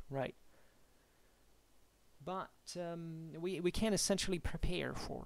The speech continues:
them in a way that's still better than nothing, and that sometimes, even more than sometimes, can, can help us really to, to get through that. Always given that, that in that, that process is gonna be largely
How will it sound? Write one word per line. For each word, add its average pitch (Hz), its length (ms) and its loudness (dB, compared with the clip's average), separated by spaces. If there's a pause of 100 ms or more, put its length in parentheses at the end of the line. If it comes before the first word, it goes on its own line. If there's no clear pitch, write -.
them 175 120 -12 (340)
in 156 100 0
a 180 80 6
way 180 160 6
that's 165 180 2
still 156 240 4
better 131 280 6
than 139 160 0
nothing, 180 520 6
and 160 140 2
that 160 100 0 (1040)
sometimes, - 880 4
even 170 340 4 (180)
more 190 280 6
than 131 120 0
sometimes, 127 500 0
can, 156 260 0 (100)
can 151 180 0
help 143 280 2
us 127 140 -2
really 139 200 2
to, 143 180 -2 (160)
to 127 80 -2
get 123 260 2
through 214 240 4
that. - 260 -4
Always 185 380 8
given 147 340 2
that, 123 240 0 (180)
that - 120 -6 (320)
in 135 160 -2
that, 156 320 4
that 185 180 4
process 147 420 6
is 120 120 -2
gonna 143 220 2
be 131 360 0
largely 127 720 0